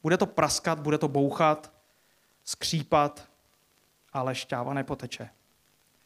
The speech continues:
Za to, když si vylis-, eh, vylisujete třeba to víno,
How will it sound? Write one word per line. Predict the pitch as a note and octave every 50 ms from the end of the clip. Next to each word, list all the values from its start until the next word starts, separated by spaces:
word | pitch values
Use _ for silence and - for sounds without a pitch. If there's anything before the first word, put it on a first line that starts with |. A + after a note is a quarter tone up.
| _ _ _ _ _ _ _ _ _ _ _ _ _ -
Za | - D#3 D3+ E3+
to, | - C4+ C4
když | G#3+ G#3 G#3 A#3 A3 -
si | - C4 B3+
vylis-, | A3 A#3+ A#3 A#3 A3+ - - -
eh, | G#3 F#3+ F#3 F#3 - - D#3+ C#3+
vylisujete | F3 F#3 F#3 F3 - - F3 D#3+ D#3+ D#3 - C#3 C3 B2 A#2+ - _ _ _ _ _ _ _ _ _ _ _ _ _ -
třeba | - - C#3+ C3 C3+ A#2+
to | - C3+
víno, | A#2 A#2+ C3 D3+ D#3 D#3 D#3+ F3+ F#3 F#3